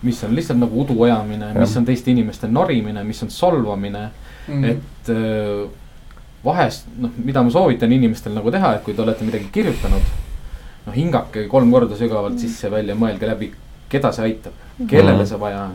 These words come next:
Speaker 1: ja kas see on ainult mulle või kellegile teisele.
Speaker 3: Mhm.
Speaker 1: Aga
Speaker 2: Kusjuures minu jaoks on nagu
Speaker 1: kui, öö,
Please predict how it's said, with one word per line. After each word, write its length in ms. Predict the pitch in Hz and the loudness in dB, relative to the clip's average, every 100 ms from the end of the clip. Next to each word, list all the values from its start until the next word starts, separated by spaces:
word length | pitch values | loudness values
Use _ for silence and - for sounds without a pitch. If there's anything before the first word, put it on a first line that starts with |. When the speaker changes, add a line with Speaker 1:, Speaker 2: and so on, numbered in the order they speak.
| 101 | -8
Speaker 1:
ja 80 | 127 | -2
kas 180 | 120 117 | -2 0
see 80 | 117 | 2
on 80 | 123 | 4
ainult 160 | 117 | 4
mulle 360 | 120 143 113 98 | 4 2 2 -2
või 140 | 98 98 | -6 -4
kellegile 360 | 104 95 95 | -4 -4 -6
teisele. 280 | 98 92 90 85 - - | -6 -8 -10 -16 -18 -10
Speaker 3:
Mhm. 380 | 131 127 131 139 - | -8 -8 -8 -10 -6
Speaker 1:
Aga 580 | 110 - 110 107 107 104 - | -6 -2 -2 0 -2 -2 4
Speaker 2:
Kusjuures 360 | 131 156 135 | 8 10 10
minu 200 | 135 151 | 10 12
jaoks 220 | 107 98 | 12 10
on 60 | 104 | 8
nagu 260 | 104 107 156 | 8 10 12
Speaker 1:
kui, 400 | 233 175 131 - - - - - - - - - - | 12 12 6 2 -8 -10 -12 -14 -16 -18 -16 -16 -12
öö, 320 | 104 101 98 | -6 -4 -4